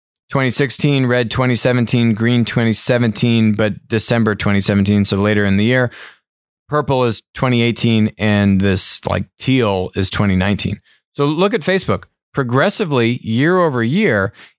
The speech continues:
is taking down more content per, uh, flagged,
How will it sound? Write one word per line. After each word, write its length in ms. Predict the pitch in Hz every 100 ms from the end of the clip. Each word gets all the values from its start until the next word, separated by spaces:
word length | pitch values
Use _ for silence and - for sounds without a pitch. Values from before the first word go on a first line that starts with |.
| -
is 240 | 131 110
taking 560 | - 151 170 170 170 143
down 640 | 113 123 127 123 120 117 _ _ -
more 680 | 113 117 127 131 135 135 -
content 640 | - - 127 120 113 110 -
per, 420 | - - 117 113 117 _ _ _ _ -
uh, 240 | 104 101
flagged, 640 | - - 123 117 113 113